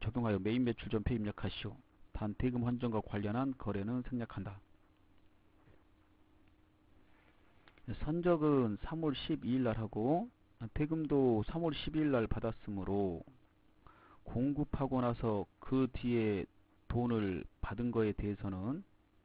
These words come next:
공급 시기에 기준 환율로 처리한다라고 그랬으니까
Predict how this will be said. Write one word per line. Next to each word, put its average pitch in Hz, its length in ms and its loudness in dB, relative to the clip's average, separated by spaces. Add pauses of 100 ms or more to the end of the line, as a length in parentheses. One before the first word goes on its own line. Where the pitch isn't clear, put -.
(600)
공급 131 420 -2
시기에 117 580 0 (260)
기준 135 340 -4
환율로 113 320 0
처리한다라고 104 840 -6
그랬으니까 98 720 -8